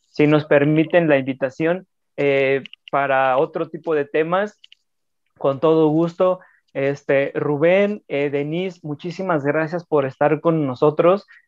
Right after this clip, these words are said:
Este, algo que agregar,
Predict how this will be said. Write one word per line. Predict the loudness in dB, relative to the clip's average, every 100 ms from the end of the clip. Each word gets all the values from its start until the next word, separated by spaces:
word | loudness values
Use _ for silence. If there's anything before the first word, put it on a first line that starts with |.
| _
Este, | -2 0 0 _ 0 2 4 4 4 2 -4 _ _ _ -10
algo | -2 0 0 -2 -4
que |
agregar, | -4 -2 -2 0 2 0 -2